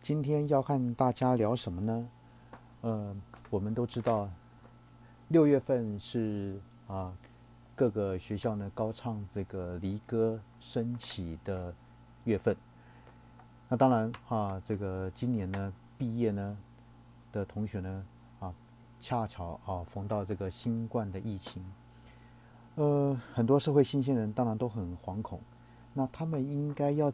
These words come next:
怎么来面对这一波的求职冲击呢？呃，全国的这个三级警戒，哈，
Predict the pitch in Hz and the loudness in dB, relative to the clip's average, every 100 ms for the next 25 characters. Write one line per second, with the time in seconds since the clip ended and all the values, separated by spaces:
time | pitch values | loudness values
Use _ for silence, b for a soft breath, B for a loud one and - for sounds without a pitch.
0 | - - 107 85 92 113 113 110 135 120 | -2 0 0 0 -4 0 0 0 0 0
1 | 113 117 98 139 120 113 - 127 120 104 | 2 -2 0 0 2 0 -2 0 0 -2
2 | - - 101 117 98 95 - 110 107 - | -4 -4 -4 -4 -6 -6 -6 -4 -4 -8
3 | 78 92 95 104 - - - B B B | -8 -6 -8 -10 -18 -20 -20 B B B
4 | B B B B B - - - - - | B B B B B -20 -20 -20 -20 -20
5 | - - 143 139 139 127 - 151 147 135 | -12 2 4 6 4 2 4 6 6 8
6 | 131 123 117 110 120 - 131 117 110 95 | 8 8 6 4 0 2 2 2 -4 -4
7 | 85 113 101 - - 107 92 | -4 -2 -2 -4 -4 -2 -2